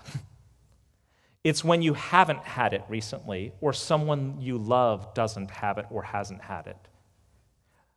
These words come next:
When that lack of health is in your face, you become aware of how grateful you are when you do have health.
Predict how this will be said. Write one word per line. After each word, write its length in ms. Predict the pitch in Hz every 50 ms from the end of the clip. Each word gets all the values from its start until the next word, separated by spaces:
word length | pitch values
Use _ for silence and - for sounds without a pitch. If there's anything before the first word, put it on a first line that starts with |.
| _ _ -
When 360 | 131 151 156 156 151 151 143 - - - -
that 440 | 131 143 143 143 143 139 - - - - - - - - _ _ _ _ -
lack 380 | 131 139 165 202 233 240 -
of 100 | 180 170
health 360 | - - - 143 117 - - 170
is 160 | 147 113 -
in 200 | - 175 147 143
your 200 | 135 123 123 113
face, 640 | - - - 156 135 92 90 90 - - - - - _ _ -
you 80 | 127
become 260 | 120 127 - - 139 131
aware 480 | 113 110 120 120 123 123 120 120 117 120 -
of 220 | - 117 104 101 - -
how 460 | - - - 117 107 107 107 107 110 - - - - - - _ _ _ _ _ _ _ - _ _ _
grateful 440 | - - 135 139 175 - - - 113
you 180 | 101 104 104 -
are 240 | 113 101 98 95
when 180 | 95 95 101 101
you 120 | 95 92
do 200 | 92 - 107 101
have 280 | 92 90 - 90 85 -
health. 480 | - - 80 - - - - - -